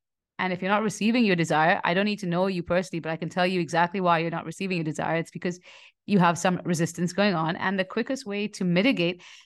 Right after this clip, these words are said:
that resistance is getting into a state of acceptance. And even though this situation with my client has nothing to do with other things that I'm manifesting, but energy is energy. So when I'm creating resistance with the, with something like this,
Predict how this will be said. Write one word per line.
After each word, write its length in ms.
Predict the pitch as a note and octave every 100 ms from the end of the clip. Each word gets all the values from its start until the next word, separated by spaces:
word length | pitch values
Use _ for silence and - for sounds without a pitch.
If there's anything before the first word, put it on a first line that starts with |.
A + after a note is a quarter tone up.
| _
that 180 | G3 F3
resistance 540 | F#3+ F3+ G#3 - F3+ F3+
is 320 | F3+ E3+ E3 E3
getting 300 | E3 F3 F3
into 200 | E3 E3+
a 40 |
state 160 | E3 D#3+
of 100 | D#3
acceptance. 520 | D#3 - - - - _ -
And 280 | G#3 G3+ -
even 300 | A3 C4+ A#3
though 180 | A3
this 320 | F#3 D#3 F3+ -
situation 640 | F#3 G#3+ F3 E3+ E3 F3
with 120 | E3
my 160 | D#3 D#3
client 500 | - D#3 D#3 G#3+ - - -
has 380 | - F3 F3 E3
nothing 340 | G#3+ B3 C#4+
to 80 | A#3
do 120 | F#3
with 100 | F3+
other 220 | - E3
things 300 | F#3 E3+ E3
that 100 | F3
I'm 140 | E3 D#3+
manifesting, 600 | D#3 D#3+ E3 E3+ A#3 B3+ - _ _
but 260 | - F#3+ - _ _
energy 360 | F3+ F#3 F#3
is 100 | G#3+
energy. 360 | F#3+ G3+ E3+ D#3
So 300 | _ - F#3
when 80 | F3
I'm 160 | E3+ G3+
creating 260 | A3 G#3+
resistance 500 | G3 E3+ F3+ F#3 F#3 - _ _ _
with 200 | D#3+ E3
the, 100 | D#3+ - _ _ _ _ -
with 200 | E3 E3
something 300 | E3+ E3 F3
like 200 | E3 E3
this, 280 | E3+ C#3